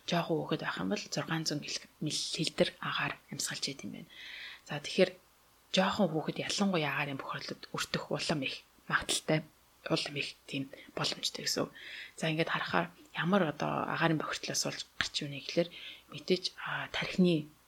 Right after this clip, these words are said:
өөрчлөлттэй болно. За, тэгээ түүнээс гадна I Q нь бага болно, тий. За, тэгээд, а, түүнээс гадна нэмэгдээд ямар нэгэн унших болон ямар нэгэн зүйлийг сурахад,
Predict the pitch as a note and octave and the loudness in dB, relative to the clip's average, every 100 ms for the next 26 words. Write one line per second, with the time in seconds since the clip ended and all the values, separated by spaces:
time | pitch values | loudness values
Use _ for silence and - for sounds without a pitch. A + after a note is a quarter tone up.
0 | _ - D3 - - - - - - - | _ -2 0 2 0 -2 -4 -4 -4 -6
1 | D#3+ E3 - - - C#3 C#3 D3 D3 E3+ | -8 -10 -16 -18 -12 -8 -4 -2 0 2
2 | E3+ - D3 - D3+ D3 - - - - | 2 0 -4 -4 -4 -4 -10 -20 -18 -6
3 | D3+ - - F#3+ D#3 D#3 - - - D3+ | -4 0 8 8 8 0 -4 -4 -2 -6
4 | - - E3 - G#3+ - - - - D3 | -4 -4 -4 -2 -2 -2 -12 -12 -10 -6
5 | C#3+ D#3 D#3+ - - - D#3 D3 F3+ F3 | -4 0 0 -2 -12 -8 -6 -2 0 0
6 | E3 D#3 D3 D3 C#3+ - _ - D3+ D#3+ | 0 -4 -2 -4 -4 -10 _ -2 2 2
7 | D#3+ - G3 - - - _ _ - D3 | 2 2 2 -2 -20 -20 _ _ -6 -2
8 | E3+ D#3+ D#3 D3 C#3+ C#3 D3 D3 - F3+ | -2 0 -2 -4 -6 -6 2 6 6 6
9 | - C#3+ - D3 D3 C#3+ D#3 E3+ D3+ C#3+ | 0 -4 0 0 0 -2 0 2 0 -2
10 | - C#3+ - - D#3 - G3 - | -6 -4 -4 0 0 2 2 0